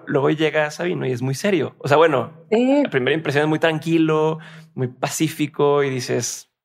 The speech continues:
Speaker 1: "Guau, cómo este güey es tan camaleónico", pero es, es algo de admirarse. Pero, pero estaba en eso, en, en qué más has aprendido. O sea, que, que, y no solamente de los invitados, sino de la experiencia, de entender, o sea, porque tú misma lo has dicho, no, no, ni eres actriz,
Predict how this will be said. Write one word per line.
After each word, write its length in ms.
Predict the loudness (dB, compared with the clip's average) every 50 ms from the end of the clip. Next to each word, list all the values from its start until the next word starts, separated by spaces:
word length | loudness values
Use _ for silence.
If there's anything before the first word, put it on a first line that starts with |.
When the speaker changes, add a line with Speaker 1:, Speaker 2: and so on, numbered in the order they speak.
| _ _
Speaker 1:
"Guau, 400 | 0 2 2 2 2 0 -2 -4
cómo 200 | -6 -6 -4 -4
este 200 | -6 -4 -6 -4
güey 140 | -2 0 0 -2
es 180 | -4 -6 _
tan 160 | -4 -4 -2
camaleónico", 720 | 0 0 0 0 0 0 0 0 -2 -2 -2 -4 -4 -4 -4
pero 300 | -4 -6 -6 -8 -10 _ _ _ _ _ _ _ _ _ _
es, 280 | -12 -12 -12 -12 -12 -12
es 160 | -12 -10 -8
algo 140 | -4 -4 -4
de 60 | -2
admirarse. 440 | -4 -4 -4 -6 -6 -8 -10 -16 _ _ _ -20 -20 -20 -20 -20 -20 -20 -20 -20 -20 _ _ _ 2
Pero, 300 | 4 4 4 2 0 0
pero 120 | 0 0 2
estaba 240 | 2 0 2 2 2
en 60 | 2
eso, 160 | 2 0 0
en, 100 | -2 0
en 120 | 0 0
qué 100 | 0 0
más 160 | -2 -2 -2 -4
has 60 | -6
aprendido. 400 | -4 -4 -4 -4 -2 -4 -4 -4
O 40 | -6
sea, 120 | -4 -4
que, 180 | -4 -4 -4 -2
que, 380 | -2 0 0 -2 -4 _ _ _ _
y 100 | 2 2
no 120 | 4 4 4
solamente 360 | 4 4 4 4 4 4 4
de 60 | 4
los 160 | 4 4 2 2
invitados, 600 | 0 -2 -2 0 2 4 4 4 4 2 -2 -4
sino 440 | -4 -4 -2 0 2 2 2 2 2
de 120 | 2 0
la 120 | 0 0 -2
experiencia, 760 | -4 -6 -8 -6 -2 0 0 0 0 0 -2 0 0 0 0
de 80 | 0
entender, 600 | -2 -2 -4 -4 -4 -2 0 0 0 0 -2 -6 -14 -20 -20 _ _ _ _ _ _ _ _ _
o 80 | -12 -12
sea, 40 | -8 -8
porque 200 | -6 -4 -4 -4
tú 160 | -6 -4 -2
misma 220 | -2 0 0 2 2
lo 80 | 2
has 80 | 2 0
dicho, 240 | -2 -4 -4 -4 -2
no, 360 | 0 0 0 0 -2 -8 -14
no, 280 | -8 -6 -4 -4 -4 -4
ni 220 | -4 -4 -2 0
eres 140 | 0 -2 -2
actriz, 640 | -6 -6 -4 -2 -2 -2 -2 -4 -8 -12 -14 -16